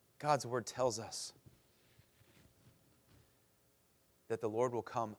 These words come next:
again and again and again.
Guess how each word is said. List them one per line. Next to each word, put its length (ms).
again 380
and 140
again 420
and 120
again. 320